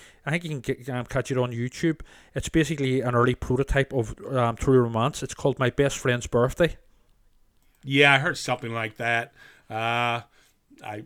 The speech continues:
Speaker 2: yeah, it was a couple minutes long. It's not a long film. I don't
Speaker 1: Yeah,
Speaker 2: think
Speaker 1: it's a
Speaker 2: it's
Speaker 1: short
Speaker 2: long.
Speaker 1: film. Like, it's not, it's more than a
Speaker 2: It's a
Speaker 1: couple of
Speaker 2: short
Speaker 1: minutes,
Speaker 2: film.
Speaker 1: but yeah.
Speaker 2: Yeah. Uh, well, let's dive into it,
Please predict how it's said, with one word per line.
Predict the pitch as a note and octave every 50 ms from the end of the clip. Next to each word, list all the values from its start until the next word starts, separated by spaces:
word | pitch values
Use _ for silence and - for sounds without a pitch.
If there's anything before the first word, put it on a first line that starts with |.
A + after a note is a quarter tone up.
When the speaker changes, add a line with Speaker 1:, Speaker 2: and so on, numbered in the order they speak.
| - _
Speaker 2:
yeah, | - A2+ G#2+
it | G#2+
was | A2 -
a | - -
couple | - - - - G2+
minutes | F#2+ G2 G2+ G#2+ G#2 - G#2+
long. | G2 G2 G2 G2 G2
It's | F#2+ - -
not | A2 G2+
a |
long | G2 F#2+ G2 G#2 G2 -
film. | - G#2 F#2+ F2 E2 F2
I | F#2+
don't | G2+ A#2
Speaker 1:
Yeah, | B2
Speaker 2:
think | A#2+
Speaker 1:
it's | - -
a |
Speaker 2:
it's | B2 -
Speaker 1:
short | D#3+ D3 C#3
Speaker 2:
long. | - - B2 A#2
Speaker 1:
film. | A#2+ A#2+
Like, | A#2 G#2
it's | -
not, | C3 B2+ B2+
it's | A2+ G2+ G#2+
more | B2 C3+ C#3+
than | C#3 B2+
a |
Speaker 2:
It's | B2
a | -
Speaker 1:
couple | - - A#2
of | G#2+
Speaker 2:
short | G2+ G2+
Speaker 1:
minutes, | G#2+ A#2+ - -
Speaker 2:
film. | - - A2 F#2+
Speaker 1:
but | - _ _ _ _ _ _ B2
yeah. | A#2 A2 G2+ - _ _ _ _ _ _ - _ _ _ _ _ _ _ _ _ _
Speaker 2:
Yeah. | - F3 G3 F#3+ - _ _ _ _ _ _
Uh, | - E3+ F#3 F3+ F3+ F3+ F#3 F#3+
well, | G#3 A3+
let's | G#3+ -
dive | - A3+ G3+ G3 G3+
into | G3 F#3+ D#3+
it, | C3 - -